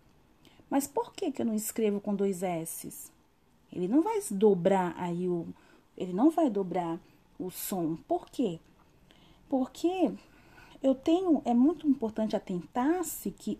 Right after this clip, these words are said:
entre, quando o S, quando está entre uma consoante e uma vogal, ele tem o som de S, mas ele não vai dobrar, devido o quê? À posição que ele ocupa aí, entre uma consoante e uma vogal.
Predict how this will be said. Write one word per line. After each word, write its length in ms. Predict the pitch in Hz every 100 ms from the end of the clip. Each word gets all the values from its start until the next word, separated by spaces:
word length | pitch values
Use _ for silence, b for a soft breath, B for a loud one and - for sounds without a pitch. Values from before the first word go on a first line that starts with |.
| -
entre, 540 | 262 302 415 392 254
quando 360 | 220 - 214 220
o 80 | 202
S, 420 | 185 180 - -
quando 220 | - 180
está 280 | 175 - 180 -
entre 420 | 208 226 220 214 190
uma 220 | 180 165
consoante 1000 | - 170 - - 165 175 240 247 - -
e 40 | 185
uma 200 | 170 165
vogal, 640 | 160 160 185 262 277 180 - _ b b b b b -
ele 200 | 294 294
tem 200 | 302 302
o 60 |
som 300 | 320 - 302
de 120 | 294
S, 800 | 320 294 302 320 - - 180 185 b b _
mas 240 | 247 254 240
ele 160 | 262
não 260 | 269 277 415
vai 380 | 339 247 302 359
dobrar, 560 | 233 208 170 170 165 - _
devido 500 | 220 220 247 214 247
o 40 | 277
quê? 360 | - 262 170 - -
À 320 | 202 175 175 180 -
posição 680 | 180 175 262 - - 240
que 120 | 262 311
ele 80 |
ocupa 440 | 359 392 339 320 392
aí, 380 | 427 294 220 B B B B
entre 280 | 185 180 185
uma 120 | 175
consoante 840 | - 185 175 - 180 175 240 320 -
e 60 | 349
uma 180 | 349
vogal. 520 | 349 370 - 202 160